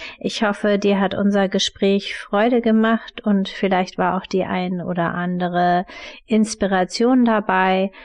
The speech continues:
mal was Veganes auszuprobieren, vielleicht seinen eigenen Traum weiter zu verfolgen oder auch die beiden zu unterstützen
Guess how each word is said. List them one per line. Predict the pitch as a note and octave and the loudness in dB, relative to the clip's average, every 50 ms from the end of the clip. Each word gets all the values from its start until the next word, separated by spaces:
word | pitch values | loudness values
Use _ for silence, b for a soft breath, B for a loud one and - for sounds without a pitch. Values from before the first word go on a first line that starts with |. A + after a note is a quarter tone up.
| B B B | B B B
mal | - G3 F3+ F3 F3 F3 F3 F3 E3+ F3 F3 F3 E3+ E3 - - - _ - _ - | -2 0 2 2 2 2 2 2 2 0 0 -2 -2 -4 -6 -8 -12 _ -20 _ -6
was | F#3+ F3 - - - E3 | -4 -4 -4 -6 -6 -6
Veganes | E3 E3 - F3 F3+ G3+ G#3 G#3+ G#3+ - - | -4 -2 0 0 2 2 2 2 0 0 -2
auszuprobieren, | - F#3+ F#3+ F3+ - - - G3 F3 - - - F3+ F3+ F3+ F3+ F3 F3+ F3+ F3+ F3 F3 F3 F3 F3 F3 F3 F3 F3 - _ _ _ - | 0 0 0 -2 -2 -4 -4 -6 -6 -4 -4 -4 -4 -2 0 0 0 0 0 0 -2 -2 -4 -4 -4 -4 -4 -6 -8 -10 _ _ _ -18
vielleicht | - - - E3+ E3+ D#3+ D#3 D#3+ - - - | -16 -6 -4 -2 -2 -2 -2 -4 -6 -8 -6
seinen | - D#3+ D#3 D#3+ D#3+ | -4 -4 -4 -4 -4
eigenen | - F3 F3 F3 F3 F3 F3 | -6 -6 -6 -6 -6 -6 -6
Traum | F3 - - - F3+ F3+ F#3+ G3+ G3+ G3+ G3 F#3+ F#3 | -8 -8 -4 -2 0 2 2 2 2 2 0 0 0
weiter | F#3 F3 F#3+ F#3+ - G#3 G3 | 0 0 0 0 0 -2 -2
zu | - - G3 | -2 -8 -12
verfolgen | - - F#3 F3+ - - - F3 F3 F3 F3 E3+ F3 F3 E3+ F3 F#3 B B B B B B B B | -6 -4 -4 -4 -2 -2 0 0 2 2 2 0 -2 -4 -4 -4 -6 B B B B B B B B
oder | - - F3+ F3 F3 F#3 F3 E3 E3 - F3+ - F3+ | -6 -4 -2 -2 0 0 0 0 -2 -2 -2 -2 -2
auch | F3 E3+ E3+ E3+ E3+ - - - - B B B B B - - | 0 -2 -2 -4 -6 -10 -14 -18 -18 B B B B B -10 -10
die | F#3+ | -6
beiden | - - E3+ E3+ E3 F#3+ F3 | -2 0 0 0 0 -2 -6
zu | - - - | -8 -8 -8
unterstützen | G3 F#3+ F#3 F3+ E3+ E3+ - - - C4 C4+ C4+ C4+ - - - A3 G#3+ G#3 G#3 G#3+ A#3 - _ | -8 -6 -4 -4 -4 -4 -4 -4 -2 -2 -4 -4 -6 -6 -2 0 2 2 2 2 0 -2 -4 _